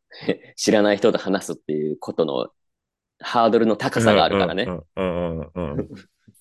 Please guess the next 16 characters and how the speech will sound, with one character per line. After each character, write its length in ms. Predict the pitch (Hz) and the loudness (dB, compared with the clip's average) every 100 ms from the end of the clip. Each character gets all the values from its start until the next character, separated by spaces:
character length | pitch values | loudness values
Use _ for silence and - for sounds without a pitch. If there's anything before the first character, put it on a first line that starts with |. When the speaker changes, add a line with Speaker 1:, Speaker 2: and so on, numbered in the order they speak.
| _ _ _ _ _ _ _ _ _ _ - | _ _ _ _ _ _ _ _ _ _ -10
Speaker 1:
そ 220 | - 98 | -2 -2
れ 120 | 67 | 0
は。 180 | - 82 | -2 -4
Speaker 2:
<laughs> 0 | |
そ 180 | - 101 | -2 -2
れ 100 | 107 | 2
雑 340 | 107 107 117 | 2 2 2
談 240 | 123 123 | 2 4
は 180 | 120 113 | 4 4
あ 40 | 107 | 2
ん 60 | |
ま 100 | 110 | 2
な 100 | 104 | 0
い 60 | - | -4
よ 120 | 80 | -10
ね。 200 | 82 | -10